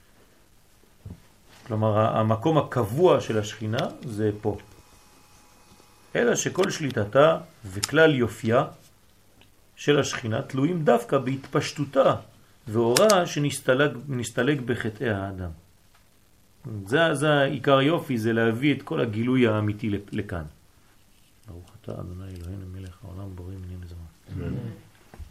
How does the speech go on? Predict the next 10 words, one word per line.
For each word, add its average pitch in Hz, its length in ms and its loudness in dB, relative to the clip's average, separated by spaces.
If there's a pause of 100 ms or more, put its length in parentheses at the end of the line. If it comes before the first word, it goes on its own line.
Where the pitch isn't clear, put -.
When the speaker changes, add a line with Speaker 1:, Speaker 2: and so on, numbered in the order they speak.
(560)
Speaker 1:
ש-, - 80 -8 (120)
תוסיפו 117 420 -10
ברכות, 110 380 -2
זה 87 80 -12
טוב. 101 300 -2 (1600)
רק 107 180 -8
צוריאל 113 400 0
שותה 98 360 -6
ואוכל 92 360 -8
פה. 82 120 -12